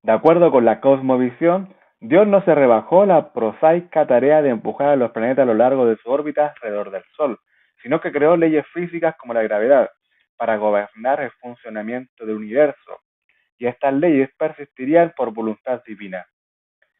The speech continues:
"Habitamos un cosmo mecánico", argumentaron sus defensores, "diseñado, construido y puesto en marcha por el arquitecto divino".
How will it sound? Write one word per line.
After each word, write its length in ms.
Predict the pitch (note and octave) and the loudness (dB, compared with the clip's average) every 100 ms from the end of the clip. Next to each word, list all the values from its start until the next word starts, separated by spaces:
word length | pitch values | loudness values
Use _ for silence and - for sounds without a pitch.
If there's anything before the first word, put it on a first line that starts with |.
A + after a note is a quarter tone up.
| _ | _
"Habitamos 580 | B2 C3 C3 G#3 G3 F#3 - _ | 0 2 4 4 4 0 -4 _
un 200 | E3+ E3+ | -6 -6
cosmo 580 | - F#3 F#3+ E3 E3 D#3+ | 2 2 4 0 0 0
mecánico", 580 | D3+ D3 D#3+ D3+ C3 | 0 0 0 0 0
argumentaron 640 | A#2+ A#2 A#2 A2+ - C#3+ C3 | 0 0 -4 -4 -2 -2 -2
sus 120 | A#2 | -8
defensores, 680 | G#2+ G#2 G#2+ G2+ D3+ C3 G2 - _ _ _ _ | -6 -6 -8 -10 -2 -2 -2 -8 _ _ _ _
"diseñado, 600 | B2+ A2+ A#2 D#3+ F3 F3+ | -10 -6 0 2 2 2
construido 520 | F3+ E3 E3 D3+ D#3 C#3+ | 0 -4 -4 -4 0 0
y 60 | |
puesto 380 | A2+ D3 D3 B2+ | 0 -2 -2 -6
en 100 | A2 | -2
marcha 480 | B2+ C#3+ D3 D#3+ D3+ | 0 0 0 -2 -2
por 140 | A#2+ | 0
el 80 | G#2+ | 0
arquitecto 640 | G2+ - G2+ A2+ A2+ A2 | -2 -8 -10 -8 -8 -12
divino". 460 | G#2 A#2+ C3 G2 F#2 | -6 -4 -2 -4 -8